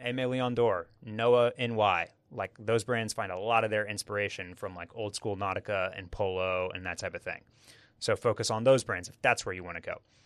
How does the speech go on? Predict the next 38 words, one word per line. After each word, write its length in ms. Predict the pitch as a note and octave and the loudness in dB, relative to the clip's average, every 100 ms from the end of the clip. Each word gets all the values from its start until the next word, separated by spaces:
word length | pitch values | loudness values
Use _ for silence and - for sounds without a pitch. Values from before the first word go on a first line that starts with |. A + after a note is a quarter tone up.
| _ _ _ | _ _ _
Maybe 220 | B2 B2+ C3 | 0 0 0
you 80 | |
just 160 | B2 A#2 | -6 -6
wanna 140 | C3 A#2+ | -4 -2
move 240 | B2 A#2+ | -2 -2
into, 160 | A#2+ A#2+ | 0 0
like, 160 | A2+ | 0
a 40 | A2 | 0
graduated 540 | A#2 A#2 A#2 A#2+ A#2 | 2 2 2 -2 -4
contemporary 760 | - A2 - A#2 A#2+ A2+ A2+ A2 | -10 -10 -6 -4 0 0 2 0
look. 300 | A2 E3+ - _ _ _ _ | 0 0 -2 _ _ _ _
You 60 | - | -10
should 80 | A#2 | -2
be 60 | |
looking 180 | A#2 A2 | -2 0
at 60 | G#2+ | -2
brands 240 | A#2 A2+ | -2 -2
like 140 | A2 - | -4 -2
A 140 | A#2+ | -2
M 100 | G#2+ | 0
I, 220 | G#2+ F#2+ F2+ _ _ _ _ | -2 -4 -8 _ _ _ _
Rag 240 | A2 G#2 G2 | -2 0 -2
and 120 | G2 | -4
Bone, 260 | F2+ E2 - _ _ _ | -8 -8 -16 _ _ _
that 160 | G#2+ G2 | -6 -4
type 120 | G2 | -6
of 100 | F2+ | -10
thing. 220 | F#2+ - - _ _ _ | -12 -14 -18 _ _ _
And 100 | A#2+ | -2
so 80 | B2 | 2
I, 80 | A2 - | 2 0
I, 60 | C3+ B2 | -4 -4
it, 180 | C#3 A#2+ | -6 -8
it's, 240 | C3 A2+ - | -6 -4 -2
I 60 | A#2 | -2
think 180 | C#3+ C3+ | -2 -2
it's 100 | C3+ | 0
about, 400 | A#2 A#2 A2 | 4 6 6